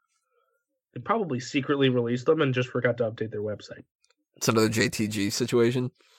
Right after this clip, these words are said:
Speaker 1: Yeah.
Speaker 2: Just
Speaker 1: Again,
Speaker 2: keeps
Speaker 1: it,
Speaker 2: getting
Speaker 1: it,
Speaker 2: paychecks.
Speaker 1: it's Milton from Office Space. They just keep
Speaker 2: <laughs>
Speaker 1: moving their desk further and further away from the camera, and, you know, now you're, you're just unemployed.
Speaker 2: I'm gonna set SmackDown on fire. <laughs>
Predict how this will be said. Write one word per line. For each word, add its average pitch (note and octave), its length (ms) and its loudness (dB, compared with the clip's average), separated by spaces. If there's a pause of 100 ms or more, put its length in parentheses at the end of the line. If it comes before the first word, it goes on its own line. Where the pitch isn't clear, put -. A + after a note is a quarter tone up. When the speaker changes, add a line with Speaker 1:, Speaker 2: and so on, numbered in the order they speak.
(100)
Speaker 1:
Yeah. B2 280 0 (300)
Speaker 2:
Just D3 120 0
Speaker 1:
Again, F3 80 4
Speaker 2:
keeps D3 140 0
Speaker 1:
it, - 20 -12
Speaker 2:
getting - 200 -2
Speaker 1:
it, F#2 140 -2
Speaker 2:
paychecks. A#2 340 -4 (140)
Speaker 1:
it's D3 220 -10
Milton F3 340 -2
from D3 220 -2
Office C#3 340 -2
Space. - 380 -16
They A#2+ 80 -10
just C3 180 0
keep D#3+ 120 -2
Speaker 2:
<laughs> - 40 0
Speaker 1:
moving D3 300 4
their B2+ 100 2
desk C3+ 380 0
further C#3+ 280 2
and C#3 120 -4
further C3+ 280 0
away A#2+ 180 2
from B2+ 160 -10
the A#2+ 80 -4
camera, B2 480 0
and, B2 260 -4 (460)
you G#2 80 -2
know, C3+ 200 4
now B2+ 200 -2
you're, C#3 160 2
you're C3 140 -8
just C3 220 -8
unemployed. B2+ 400 -2 (260)
Speaker 2:
I'm C#3+ 80 -4
gonna A#2+ 160 0
set A2+ 220 -2
SmackDown A#2+ 520 -4
on A#2 100 -4
fire. A#2+ 460 -4
<laughs> A#3 760 -2